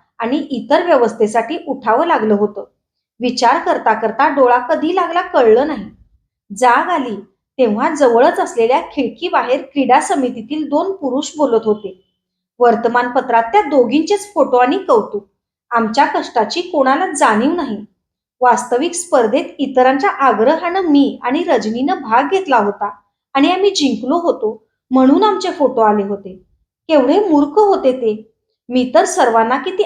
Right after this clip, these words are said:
अभिमानानं सांगत होते की आम्ही सर्व अपंगांनी मिळून हे केलं आहे.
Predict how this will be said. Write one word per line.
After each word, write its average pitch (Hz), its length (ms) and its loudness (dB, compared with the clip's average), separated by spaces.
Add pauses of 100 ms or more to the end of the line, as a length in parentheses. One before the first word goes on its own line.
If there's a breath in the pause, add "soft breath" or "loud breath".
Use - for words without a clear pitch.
अभिमानानं 339 600 2
सांगत 262 420 -2
होते 220 260 0 (380)
की 320 60 0
आम्ही 302 220 2
सर्व 262 400 0 (140)
अपंगांनी 262 560 0
मिळून 294 360 2
हे 381 140 -4
केलं 233 300 0
आहे. 196 180 -4